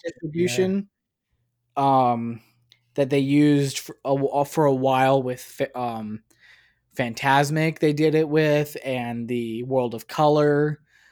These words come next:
Speaker 2: those ones with wheels on 'em that they take wherever they want, and it's got a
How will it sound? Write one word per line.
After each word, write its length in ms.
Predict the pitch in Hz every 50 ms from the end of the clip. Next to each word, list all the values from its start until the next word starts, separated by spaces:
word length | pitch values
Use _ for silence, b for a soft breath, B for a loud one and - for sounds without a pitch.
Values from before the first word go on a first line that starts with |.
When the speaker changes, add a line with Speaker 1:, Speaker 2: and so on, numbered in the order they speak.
| b b b b b _
Speaker 2:
those 160 | - 139 127 127
ones 220 | 127 127 123 127
with 80 | 135 123
wheels 380 | 123 135 139 143 131 135 131 135
on 160 | 127 127 127
'em 160 | 127 123 120
that 140 | 113 110 104
they 240 | 120 120 120 110 _ _ _ _ _ _ _ -
take 260 | - 160 135 123 -
wherever 280 | 127 127 123 123 123 120
they 120 | 120 120
want, 340 | 120 123 123 120 120 123 117
and 80 | 113 120
it's 140 | 117 - -
got 240 | - 123 117 107 87 107
a 180 | 117 117 -